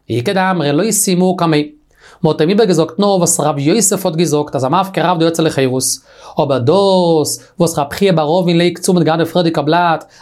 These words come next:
אז בית צורך גט שחרור, דאס מיר נישט מער סתם געווען. אמר ליה, אז ער האט רב געזאגט, ווייל ער אמר רב, אז צורך גט שחרור.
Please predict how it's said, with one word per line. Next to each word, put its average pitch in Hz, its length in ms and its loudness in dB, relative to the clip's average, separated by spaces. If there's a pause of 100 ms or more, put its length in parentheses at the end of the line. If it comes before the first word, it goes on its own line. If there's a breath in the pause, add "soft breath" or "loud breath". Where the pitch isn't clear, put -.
אז 165 140 2
בית 151 120 2
צורך 180 260 0
גט 165 140 0
שחרור, 147 420 0
דאס 165 180 0
מיר 170 60 0
נישט 208 120 0
מער 240 100 0
סתם 170 260 0
געווען. 107 240 -2 (500 loud breath)
אמר 160 300 2
ליה, 160 380 0
אז 110 160 -2
ער 147 60 4
האט 170 120 -2
רב 147 220 0
געזאגט, 175 340 2
ווייל 151 240 2
ער 120 100 2
אמר 175 220 0
רב, 165 140 0
אז 143 140 -4
צורך 170 240 2
גט 127 140 0
שחרור. 139 600 0